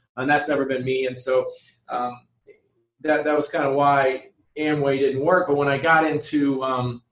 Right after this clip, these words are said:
I had worked at a dot-com in Austin, and we got bought out in two thousand and, uh, two thousand. We start-, I started in ninety-nine as the fifth employee, and then we,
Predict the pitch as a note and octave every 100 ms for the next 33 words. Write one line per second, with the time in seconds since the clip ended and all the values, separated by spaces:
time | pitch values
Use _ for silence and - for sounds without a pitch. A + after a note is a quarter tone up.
0 | _ _ - - A2+ C3+ C#3 C3+ A#2 -
1 | _ _ _ _ _ _ _ _ C3+ C#3
2 | F3+ F#3 F#3 C#3+ B2+ A#2+ D3 C#3+ A#2 -
3 | C#3+ C#3 B2 A#2+ C3 C#3 - - G2+ G2+
4 | - _ _ _ _ A#2+ A#2+ A#2+ A#2 A#2+
5 | C3 C3+ A#2+ C3 C3 B2+ B2+ A#2+ A#2 -
6 | C3+ C3 C3 B2 B2 A#2+ A#2+ A2+ A2+ A#2
7 | A2+ A2+ A2+ G#2+ A2 A2 G2+ G#2+ - F3+
8 | E3+ C#3 A#2 A2+ A#2+ B2+ - C#3 B2 -
9 | C#3+ C3+ B2+ C3 C3 B2 B2 B2+ B2 B2
10 | A#2 - C3 C3 A#2 - B2 B2 B2 A#2
11 | A#2 A#2 A2+